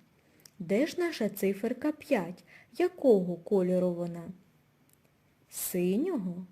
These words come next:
жовтого чи фіолетового?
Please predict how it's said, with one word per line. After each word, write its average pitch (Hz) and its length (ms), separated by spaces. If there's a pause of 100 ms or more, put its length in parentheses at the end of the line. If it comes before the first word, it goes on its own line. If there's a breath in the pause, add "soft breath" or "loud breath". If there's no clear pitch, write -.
(760)
жовтого 185 920 (560)
чи - 180
фіолетового? 202 1080